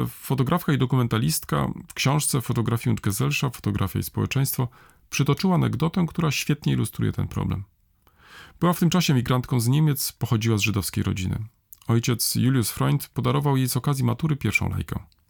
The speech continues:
Studiowała następnie socjologię we Freiburgu Bryzgowiskim, potem Frankfurcie nad Menem. Jej nauczycielami byli Karl Mannheim i Norbert Elias.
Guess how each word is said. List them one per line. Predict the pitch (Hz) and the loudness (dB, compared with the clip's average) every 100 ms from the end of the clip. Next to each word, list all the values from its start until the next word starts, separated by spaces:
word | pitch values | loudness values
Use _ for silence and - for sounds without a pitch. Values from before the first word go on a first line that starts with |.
| _ _ _ _ - - - | _ _ _ _ -20 -20 -14
Studiowała | - 170 175 196 | -10 2 4 6
następnie | 185 156 185 180 | 4 4 2 2
socjologię | 156 143 147 170 170 | 2 0 0 2 2
we | 120 | 0
Freiburgu | - 113 135 131 123 | 0 0 0 0 0
Bryzgowiskim, | 127 131 139 165 - 147 127 - | 0 0 0 0 2 0 0 -2
potem | 120 117 | -2 -2
Frankfurcie | 101 101 - - 92 | 0 -2 -2 -4 -2
nad | 87 | -2
Menem. | 92 92 104 - _ _ - _ _ - - _ | -2 -4 -6 -12 _ _ -20 _ _ -20 -20 _
Jej | 127 127 | 4 4
nauczycielami | 120 107 120 123 127 120 | 4 2 0 2 2 2
byli | 110 104 | 2 0
Karl | - 104 104 | 0 0 2
Mannheim | 123 127 127 113 | 0 2 2 0
i | 147 123 104 104 110 _ - | 0 0 2 0 -4 _ -4
Norbert | 107 92 - - - | 0 0 0 -4 -4
Elias. | 90 92 92 - | -4 -2 -4 -8